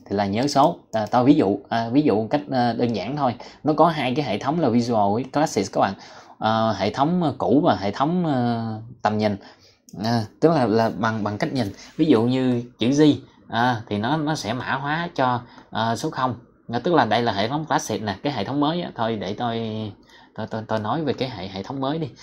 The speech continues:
Ví dụ như, ờ, số bốn á, thì nó sẽ mã hóa là chữ F, tại vì tiếng Anh á, bắt đầu bằng four. Ok ha. Rồi. Cái thứ hai á, số không á, tôi bỏ cái hệ thống cũ này đi,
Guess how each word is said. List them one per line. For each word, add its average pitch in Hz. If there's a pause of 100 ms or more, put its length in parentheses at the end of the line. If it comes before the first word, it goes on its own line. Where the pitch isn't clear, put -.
(220)
Ví 135
dụ 101
như, 117 (260)
ờ, 101
số 131
bốn 156
á, 92 (240)
thì 98
nó 117
sẽ 107
mã 104
hóa 160 (220)
là 95
chữ 104
F, 143 (260)
tại 101
vì 98
tiếng 147
Anh 120
á, 139
bắt 151
đầu 98
bằng 101 (100)
four. 117 (460)
Ok 110
ha. 117 (840)
Rồi. 101 (1080)
Cái 127
thứ 151
hai 123
á, 131
số 143
không 117
á, 131 (240)
tôi 107
bỏ 98
cái 139
hệ 107
thống 143
cũ 107
này 135
đi, 104